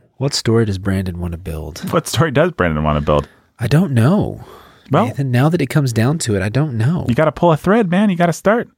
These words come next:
Speaker 1: I gotta start. I know. Just because it's a world and a setting that I'm so comfortable and familiar in, because it's, I've, I've gone back to it a lot.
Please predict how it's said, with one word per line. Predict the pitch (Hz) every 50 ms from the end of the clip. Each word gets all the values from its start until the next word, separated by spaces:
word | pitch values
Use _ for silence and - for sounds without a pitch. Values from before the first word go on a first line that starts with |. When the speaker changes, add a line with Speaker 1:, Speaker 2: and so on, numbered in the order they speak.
| _ _ _ _
Speaker 1:
I | 117 107
gotta | 104 120 127 131 127
start. | - - - - 123 123 123 107 -
I | 92 110
know. | 110 110 110 117 117 101 90 85 85 87 - - _ _ _ _ _ _ -
Just | - 135 -
because | - 160 160 156 151
it's | 147 135 - -
a | 143 135
world | 120 110 117 117 117 123 131 139 151 143 139
and | - 147 135
a | 131
setting | 113 - - 127 117 120 120 120 117
that | 120 110 107
I'm | 107 110 104
so | 98 - - 113 113 117 120 123 120 113 - - - - - 131 131
comfortable | - - 127 113 101 - 117 113 117 110
and | 107 101
familiar | - 104 98 98 92 87 87 87 87
in, | 87 87 85 87 - _ _ _ _
because | - 95 92 92 85 85
it's, | 85 - - _ _ _ _ _ -
I've, | 85 92 85 - _ _ _ _ - _
I've | - 104 - -
gone | - 110 104 110 110 104
back | - 107 101 101 104 - -
to | - - 104 101
it | 95
a | 98
lot. | 98 92 82 78 80 - - - - -